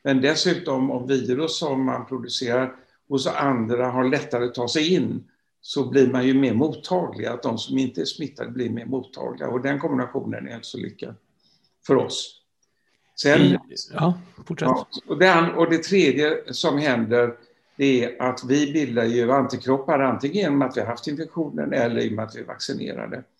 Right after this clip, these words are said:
Speaker 2: Mm.
Speaker 1: Och, eh, det är ju, blir ju då en barriär för virus. Men då kan det ske mutationer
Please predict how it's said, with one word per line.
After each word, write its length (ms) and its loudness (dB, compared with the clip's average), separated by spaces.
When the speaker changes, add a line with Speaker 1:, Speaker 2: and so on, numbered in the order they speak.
Speaker 2:
Mm. 280 -6
Speaker 1:
Och, 500 0
eh, 140 4
det 140 4
är 40 4
ju, 220 2
blir 220 4
ju 180 2
då 200 2
en 120 0
barriär 380 4
för 160 -6
virus. 640 -8
Men 540 4
då 480 4
kan 220 6
det 80 4
ske 240 2
mutationer 840 2